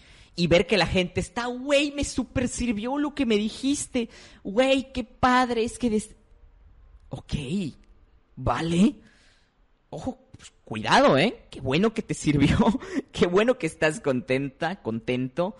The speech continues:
Pero ya te digo que muy a largo plazo no sé cómo te vaya a ir con eso. Eso de cómo enamorar a una persona, yo, no hay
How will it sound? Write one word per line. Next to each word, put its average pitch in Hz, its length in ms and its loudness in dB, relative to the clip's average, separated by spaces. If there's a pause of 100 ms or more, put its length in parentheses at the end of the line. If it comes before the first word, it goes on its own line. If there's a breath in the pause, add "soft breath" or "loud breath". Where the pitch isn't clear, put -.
(1300 soft breath)
Pero - 140 -16
ya 123 100 -10
te 135 100 -6
digo 156 180 2
que - 80 -2
muy 139 200 0
a 139 40 2
largo 131 240 0
plazo 143 340 -4
no 123 120 -2
sé - 140 -6
cómo 180 240 0
te - 140 -6
vaya 113 220 -4
a 101 40 -6
ir 104 140 -8
con - 180 -14
eso. - 260 -16 (1600)
Eso 175 240 0
de 160 180 0
cómo 170 280 4
enamorar 131 680 -2
a 135 40 2
una 127 240 -2
persona, 139 360 -8
yo, 131 160 -6
no 127 160 -8
hay 131 80 -12